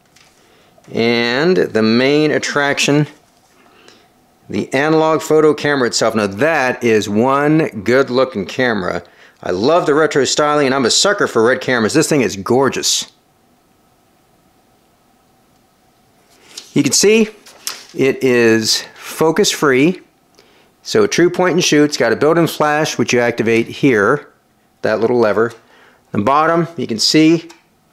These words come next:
battery chamber where you pop in a triple A battery to power that flash.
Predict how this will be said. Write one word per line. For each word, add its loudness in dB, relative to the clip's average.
battery 2
chamber 0
where -4
you 0
pop -2
in 0
a -4
triple 0
A 4
battery 0
to -4
power 0
that -2
flash. -2